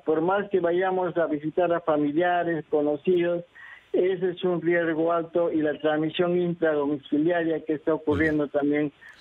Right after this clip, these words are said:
Speaker 1: cuando se reciben
Speaker 2: Vámonos.
Speaker 1: visitas de personas que están infectadas.
Speaker 2: Muy bien. César, muchísimas gracias por haber estado con nosotros y por advertirnos de que estamos en una lucha. Esta es una lucha entre el ser humano y este sars cov dos.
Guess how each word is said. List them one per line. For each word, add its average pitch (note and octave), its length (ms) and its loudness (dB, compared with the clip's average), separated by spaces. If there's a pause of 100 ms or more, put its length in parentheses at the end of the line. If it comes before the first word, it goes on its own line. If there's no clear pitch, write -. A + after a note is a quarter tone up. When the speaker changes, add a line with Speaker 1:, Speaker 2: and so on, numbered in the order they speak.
Speaker 1:
cuando D3+ 340 0
se C#3+ 100 2
reciben C#3 260 0
Speaker 2:
Vámonos. D#3 400 0
Speaker 1:
visitas D3+ 540 0
de C#3+ 80 0
personas D3 480 0
que - 60 -20
están C#3+ 260 2
infectadas. C3 680 0 (600)
Speaker 2:
Muy G2 120 2
bien. C2+ 120 -2 (320)
César, B2 480 4
muchísimas A#2+ 760 4
gracias A2 420 4
por G#2 120 2
haber G#2 200 4
estado G#2 340 4
con G2+ 160 2
nosotros A2 540 2
y A#2 40 4
por G2+ 200 2
advertirnos G2+ 720 2
de G2+ 120 2
que - 80 0
estamos G#2+ 420 2
en F2+ 80 2
una G#2 220 4
lucha. G2+ 400 4
Esta G2 160 2
es G2 80 2
una G#2 160 4
lucha A#2 300 4
entre F#2+ 200 2
el D#2+ 100 2
ser A#2+ 200 2
humano B2+ 460 2 (240)
y G#2 100 4
este G2 240 2
sars F2+ 360 2
cov E2 260 2
dos. - 420 0